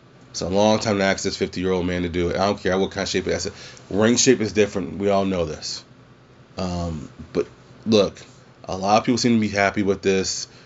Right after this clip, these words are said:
Uh, I know the memes are back out about Cody not finishing his story. I was wrong last year. I thought Cody would finish the story last year, and they decided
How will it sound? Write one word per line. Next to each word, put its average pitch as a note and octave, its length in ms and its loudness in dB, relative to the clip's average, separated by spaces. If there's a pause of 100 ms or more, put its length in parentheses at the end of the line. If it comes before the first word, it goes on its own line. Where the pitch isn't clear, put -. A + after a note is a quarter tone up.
(420)
Uh, - 220 -6
I G2 40 -4
know G2 100 -2
the G2+ 120 2
memes G#2 260 4
are G#2 60 0
back G2+ 260 0
out G2 200 4
about - 200 0
Cody G2 220 -4
not F#2+ 160 -2
finishing G2 320 -4
his F2 100 -6
story. F2+ 520 0 (720)
I A2 160 6
was B2 140 6
wrong A2+ 220 4
last G2 360 0
year. D2 160 -10 (180)
I - 100 -12
thought G#2 200 0
Cody G#2 160 2
would F#2+ 100 -4
finish F#2+ 160 -2
the - 40 -8
story F#2 200 0
last F2+ 340 0
year, E2 180 -6 (520)
and F#2+ 120 -4
they F#2+ 100 2
decided G2+ 520 2